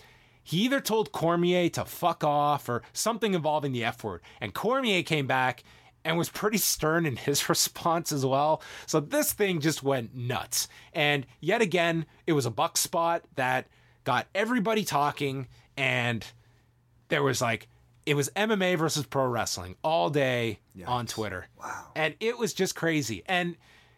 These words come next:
Speaker 1: it was, like, a spot that, I swear to God, way, like, I gave no thought to.
Speaker 2: Mm-hmm.
Speaker 1: None.
Speaker 2: That is, uh, fascinating. Man. Well, uh,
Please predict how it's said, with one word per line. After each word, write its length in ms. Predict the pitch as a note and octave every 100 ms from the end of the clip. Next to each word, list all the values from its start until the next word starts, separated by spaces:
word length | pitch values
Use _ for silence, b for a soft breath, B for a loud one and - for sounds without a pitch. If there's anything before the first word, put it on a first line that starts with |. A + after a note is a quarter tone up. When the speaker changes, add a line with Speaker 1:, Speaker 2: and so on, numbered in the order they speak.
| b
Speaker 1:
it 120 | - G#3+
was, 100 | G#3+
like, 140 | G#3+
a 60 | F3+
spot 440 | - F#3 G3 A3+
that, 160 | D#3+ -
I 60 |
swear 300 | D#3+ - F3+
to 80 | G3
God, 240 | D#3+ E3 F3+
way, 260 | G3 G3+ -
like, 220 | D#3+ D#3 -
I 120 | F3
gave 240 | F3 C#3+
no 260 | C#3 D#3+ D#3+
thought 320 | - A2 F#2+
to. 120 | -
Speaker 2:
Mm-hmm. 440 | - F#2 G2 A#2 D#3
Speaker 1:
None. 340 | D#3+ A#2 F2+ - b b b b b b b b b _ _ -
Speaker 2:
That 220 | E2+ E2+
is, 340 | F2 F2 D#2+
uh, 460 | E2+ E2+ E2+ E2+ E2+ G2
fascinating. 720 | - D#2 E2+ - D2+ C#2+ - C#2 - - - - -
Man. 260 | F2 D#2 - b b b b b b b -
Well, 340 | F#2+ A2 A#2 -
uh, 420 | G#2 G#2 G#2